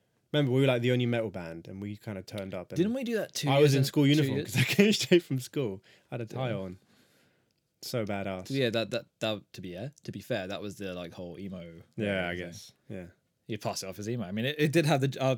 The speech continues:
Speaker 2: our school colours were basically the German flag.
Speaker 1: <laughs>
Speaker 2: So.
Speaker 1: Yeah, they were, like, striped, weren't they? Yeah.
Speaker 2: <laughs> Nine.
Speaker 1: <laughs>
Speaker 2: Um,
Speaker 1: Yeah, and I was just thinking back to, like,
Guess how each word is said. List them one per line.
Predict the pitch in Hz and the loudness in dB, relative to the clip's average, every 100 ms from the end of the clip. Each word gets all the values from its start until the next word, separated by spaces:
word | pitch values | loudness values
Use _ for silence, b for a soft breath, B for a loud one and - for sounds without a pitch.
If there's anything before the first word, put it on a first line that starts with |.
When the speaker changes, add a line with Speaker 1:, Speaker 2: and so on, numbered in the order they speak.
| 123 | 0
Speaker 2:
our | 127 131 | -2 0
school | 135 | -2
colours | 120 113 | -2 -4
were | 107 | -4
basically | 107 104 101 | -6 -6 -8
the | |
German | 101 95 92 | -8 -8 -8
flag. | 101 92 95 - b b - | -8 -8 -10 -14 b b -4
Speaker 1:
<laughs> | |
Speaker 2:
So. | - - - 190 160 | 4 6 8 8 10
Speaker 1:
Yeah, | 170 135 | 8 8
they | - | 8
were, | 247 | 8
like, | - | 6
striped, | - - 131 117 117 | 0 2 2 2 -4
weren't | 117 | -4
they? | 104 104 110 107 | -6 -8 -8 -2
Yeah. | 131 | 0
Speaker 2:
<laughs> | |
Nine. | 117 147 156 127 - | 6 8 8 6 4
Speaker 1:
<laughs> | 165 - - 202 - 208 165 180 165 - 135 - B B B B B B B - | 4 4 6 6 8 8 8 4 0 2 -2 -2 B B B B B B B -4
Speaker 2:
Um, | 123 120 113 113 - | 0 2 0 -4 4
Speaker 1:
Yeah, | 139 110 - _ | 6 4 0 _
and | 135 | 2
I | 139 | 6
was | 135 | 6
just | 127 | 4
thinking | 127 120 | 2 2
back | 110 107 | 0 -2
to, | - 107 | -4 -2
like, | 98 - - | -4 -8 -20